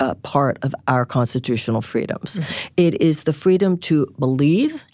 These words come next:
Speaker 1: as you wish and if you wish. So religious freedom is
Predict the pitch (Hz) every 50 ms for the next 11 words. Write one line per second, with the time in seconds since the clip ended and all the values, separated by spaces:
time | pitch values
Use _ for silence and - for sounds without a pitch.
0 | _ _ 151 139 139 135 127 - 139 131 120 110 110 117 127 147 254 320 - -
1 | - - - _ _ - - _ _ - 208 202 196 190 214 202 - _ _ 220
2 | 320 359 359 - - - - - 175 185 175 151 131 120 107 113 - - - -
3 | - - - - - - - - - 196 170 156 143 - 160 165 - 285 302 320
4 | 262 - - 247 208 185 156 147 147